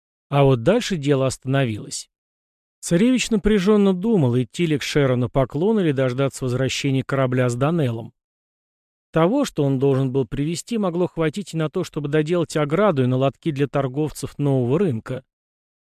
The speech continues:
«Вот тогда бы и показать всё это главе рыночного содружества», размышлял Массиниса.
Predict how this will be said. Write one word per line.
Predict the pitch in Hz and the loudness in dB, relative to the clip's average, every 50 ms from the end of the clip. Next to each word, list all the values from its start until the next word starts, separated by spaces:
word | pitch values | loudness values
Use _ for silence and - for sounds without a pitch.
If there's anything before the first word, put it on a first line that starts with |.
| _ _ | _ _
«Вот | - 135 135 135 139 135 _ _ _ - | -2 0 0 2 0 0 _ _ _ -2
тогда | 160 160 156 160 190 233 240 | -2 -2 0 0 0 0 0
бы | 208 233 | 0 -2
и | 226 | -2
показать | - 226 208 - 214 196 151 127 131 127 123 113 | -4 -4 -4 -2 -2 -2 0 0 0 -2 -2 -4
всё | - - - 123 | -6 -6 -6 -6
это | 120 - 131 120 | -4 -4 -6 -4
главе | 120 127 127 127 123 127 123 | -2 -2 0 0 0 0 0
рыночного | 123 127 120 120 107 - - 127 123 | 0 0 -2 -2 -4 -4 -6 -6 -6
содружества», | 110 - 143 135 123 131 127 120 110 107 113 - - - 123 120 117 113 _ _ _ - | -4 -2 -2 -2 0 0 -2 -2 -2 -4 -6 -8 -8 -8 -8 -8 -8 -10 _ _ _ -8
размышлял | 135 127 107 117 120 117 - - 127 123 127 123 123 | -6 -6 -4 -2 -4 -4 -4 -4 -4 -2 -2 -2 -2
Массиниса. | 123 123 113 - - - 156 143 117 - - - - 131 127 127 | -2 -4 -4 -6 -6 -6 -6 -6 -6 -8 -10 -12 -12 -12 -14 -16